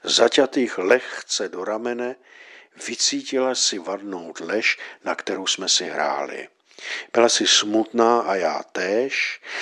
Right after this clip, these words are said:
a z oblaků se deště staly. Noc vystydlá jak vězení, za oknem květy zasmušilé. Čas plyne dál. Snad promění zas jiné chvíle v mraky bílé.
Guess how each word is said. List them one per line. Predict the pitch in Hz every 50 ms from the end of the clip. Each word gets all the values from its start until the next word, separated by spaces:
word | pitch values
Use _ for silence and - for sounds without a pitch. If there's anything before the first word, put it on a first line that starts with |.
| - - -
a | - 95
z | 87 - -
oblaků | 101 113 110 127 123 117 - - 123 110
se | - - - 98
deště | - - 107 90 - - - - - 80
staly. | - - - - - - 71 69 65 - - - - _ _ _ _ _ _ _ _ - - - - - - - _
Noc | - - - - - 104
vystydlá | 95 - 113 117 - - - - 127 117 120 123 123 123 117
jak | 117 120 117 104
vězení, | 101 90 101 104 107 104 107 117 117 107 104 92 87 85 80 78 78
za | 76 - - 95
oknem | - 127 127 - - 120 120 120 117
květy | 110 - 101 104 101 - 120 104
zasmušilé. | 90 101 98 - - - 87 85 85 78 - - 82 80 78 78 76 78 76 - _ - - - - - -
Čas | - - 113 101 - - - -
plyne | _ - 107 104 107 101 101 101
dál. | 95 - - - 78 - - 67 - - - - - _ - - - - -
Snad | - - - - 104 113 101 - - - - _
promění | - 120 107 113 113 117 123 135 139 135 139 139 139
zas | 131 110 104 98 85 - - - - - - - -
jiné | - - - - 113 117 107 107 98 98 87
chvíle | - - - 87 92 85 104 104 110 117 123 123 120 123 120 - - - -
v | - - - - -
mraky | - - 98 101 - - 107 101
bílé. | 82 82 80 71 76 73 64 62 64 64 64 65